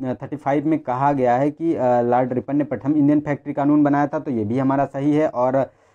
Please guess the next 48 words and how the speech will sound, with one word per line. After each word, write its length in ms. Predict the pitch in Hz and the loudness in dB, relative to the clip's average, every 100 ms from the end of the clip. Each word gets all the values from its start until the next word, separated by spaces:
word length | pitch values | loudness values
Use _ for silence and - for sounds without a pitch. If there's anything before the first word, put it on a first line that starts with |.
| _ | _
जो 180 | 113 143 | -4 0
ये 180 | 143 147 | 2 2
सेकंड 420 | - 127 147 156 | -2 -6 -2 0
है 80 | 165 | 2
ये 140 | 131 | 2
भी 120 | 113 127 | 0 -2
सही 240 | 120 117 | -2 -2
है, 80 | 117 | -2
क्योंकि 180 | 123 151 | -4 -6
विकें-, 440 | 127 135 139 123 | -6 -4 -4 -4
केंद्रीकरण 680 | 127 127 139 131 156 143 131 | -4 -4 -4 -2 -4 -4 -6
हो 220 | 117 113 | -4 -2
गया 200 | 110 107 | 0 0
था 140 | 107 | -2
इसका, 280 | 104 - 107 | -8 -6 -10
ठीक 200 | 104 160 | -8 -4
है, 80 | 160 | -4
तो 180 | 143 135 | -2 -2
ये 80 | 135 | 0
हमारा 260 | 127 131 | 0 -2
सी 180 | 131 113 | -2 -8
ऑप्शन 220 | 101 151 | -10 -12
सही 200 | - 101 | -12 -6
हो 80 | 98 | -4
जाता 240 | 95 101 | -6 -8
है। 240 | 95 - _ _ _ _ _ _ _ - | -14 -16 _ _ _ _ _ _ _ -6
नेक्स्ट 240 | 269 - | -6 -6
है 60 | 156 | -8
चंपारण 460 | 131 110 120 143 | -6 -4 -2 -2
सत्याग्रह 480 | 143 123 127 113 113 | -4 -6 -4 -2 0
में 200 | 131 147 | 2 0
गांधी 260 | 117 113 135 | 0 0 0
जी 120 | 127 | -2
को 140 | 151 | -4
सहयोग 360 | - 117 131 135 | -6 -2 -2 -4
किसने 220 | 120 123 | -8 -8
प्रदान 340 | 113 113 113 107 | -4 -4 -2 -4
किया 180 | 117 | -6
था? 160 | 107 110 - _ _ - | -4 -6 -6 _ _ -18
तो 60 | |
फर्स्ट 260 | - 135 147 | -6 -6 -4
है 100 | 127 | -2
जेबी 220 | 120 127 | 0 0
कृपलानी, 440 | 123 107 117 127 | -2 -4 -2 0
सेकंड 420 | 127 113 131 131 120 | -2 -4 -2 0 2
नरहरि 240 | 113 123 | 2 0
पारिख 360 | 113 113 135 143 | -2 -4 -4 -6
और 500 | 113 110 113 113 | -2 0 2 -2